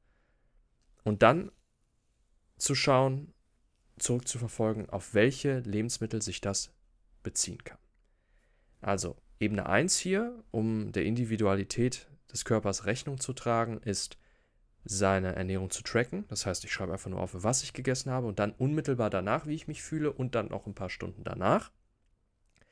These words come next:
Hier ist es ratsam, wenn man das macht, dass man aufschreibt, wie man sich fühlt, Gerichte zu wählen, die nicht zu divers sind. Also jetzt nicht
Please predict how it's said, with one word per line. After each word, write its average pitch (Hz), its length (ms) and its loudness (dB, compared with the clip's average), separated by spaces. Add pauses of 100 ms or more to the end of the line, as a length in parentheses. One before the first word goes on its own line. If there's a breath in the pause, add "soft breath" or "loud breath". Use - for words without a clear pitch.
(160 soft breath)
Hier 143 280 6
ist - 200 0
es - 160 -4
ratsam, 135 580 2 (1120 soft breath)
wenn 104 140 2
man 113 240 2
das - 300 -2 (340)
macht, 135 500 -2 (520)
dass - 200 -4
man 104 200 -6
aufschreibt, 110 500 -4
wie 113 60 -4
man 107 120 -4
sich 101 160 -8
fühlt, 135 260 0 (1080 soft breath)
Gerichte 131 400 2
zu 107 240 2
wählen, 123 320 4
die 110 480 -2 (240)
nicht - 420 -4
zu 131 340 4
divers 95 500 -2
sind. - 180 -10
Also 90 180 -6
jetzt 92 240 -4
nicht 110 240 0